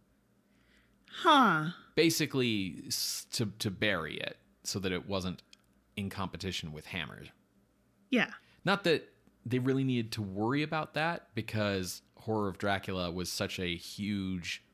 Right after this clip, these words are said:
Speaker 2: box office hit that basically no one noticed this movie came out.
Speaker 1: Yeah, but when, you know, they both have the word Dracula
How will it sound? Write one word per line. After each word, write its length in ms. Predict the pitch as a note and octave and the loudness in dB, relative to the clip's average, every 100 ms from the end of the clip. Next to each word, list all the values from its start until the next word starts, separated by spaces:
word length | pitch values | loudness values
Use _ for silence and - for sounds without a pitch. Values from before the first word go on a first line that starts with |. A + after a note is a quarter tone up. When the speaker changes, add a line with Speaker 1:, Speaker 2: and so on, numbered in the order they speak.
| _ | _
Speaker 2:
box 300 | - D#3+ F3 | 0 0 0
office 280 | A#2+ G2+ F#2+ | -2 -2 -6
hit 300 | - F#2 - | -2 -2 -2
that 200 | - - | -6 -4
basically 440 | A2 G#2+ - - D#2+ | -2 -2 -4 -8 -8
no 140 | D2+ | -8
one 180 | - E2+ | -10 -10
noticed 380 | G1+ - - - | -10 -10 -12 -12
this 180 | - | -10
movie 240 | - D#2 - | -8 -8 -10
came 240 | - - | -10 -8
out. 360 | D#2 - - - _ _ - - _ | -8 -8 -12 -16 _ _ -20 -20 _
Speaker 1:
Yeah, 260 | A3+ G#3 D#3+ | 2 2 2
but 240 | E3+ E3 | -2 -2
when, 420 | F#3 E3+ D#3+ D3+ - | 0 0 0 -4 -6
you 100 | - | -4
know, 240 | D#3+ C3+ C3+ _ - | -2 -2 -6 _ -4
they 80 | |
both 280 | E3 D3+ D3 | -2 -2 -4
have 160 | E3 - | -6 -8
the 80 | D3+ | -6
word 280 | D3+ C#3 | -6 -6
Dracula 600 | - D#3 C#3+ - F#3 F#3 | -4 -2 -2 0 0 0